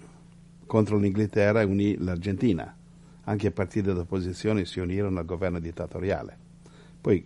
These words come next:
sappiamo la storia, poi persero. Lo s-, il solo scopo di svegliare questa guerra contro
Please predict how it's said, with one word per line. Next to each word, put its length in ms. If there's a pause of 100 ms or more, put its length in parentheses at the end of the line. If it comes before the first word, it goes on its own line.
sappiamo 440
la 100
storia, 560
poi 140
persero. 580 (260)
Lo 100
s-, 80
il 180
solo 280
scopo 420
di 120
svegliare 680
questa 260
guerra 360
contro 480